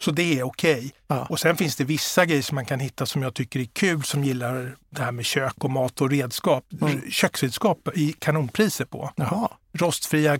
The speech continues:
Speaker 1: bra grejer.
Speaker 2: Ja.
Speaker 1: Och sen så slås man lite av varför, hur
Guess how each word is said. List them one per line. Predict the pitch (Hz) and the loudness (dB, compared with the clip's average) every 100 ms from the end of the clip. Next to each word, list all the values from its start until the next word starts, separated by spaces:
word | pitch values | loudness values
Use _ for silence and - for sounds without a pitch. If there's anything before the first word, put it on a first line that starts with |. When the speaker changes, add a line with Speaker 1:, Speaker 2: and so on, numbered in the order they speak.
| - | -2
Speaker 1:
bra | 165 175 139 170 214 | -8 -4 4 6 6
grejer. | 151 117 120 131 135 - | 4 0 -6 -10 -6 -2
Speaker 2:
Ja. | 131 131 _ - | -2 -2 _ -6
Speaker 1:
Och | 147 | 2
sen | 180 | 2
så | - 208 | 4 2
slås | - 190 196 - | 4 4 4 4
man | 202 | 4
lite | 196 - | 4 2
av | 147 143 | 2 2
varför, | 180 190 202 190 - - 156 | 4 4 4 2 -2 -4 0
hur | 202 | -2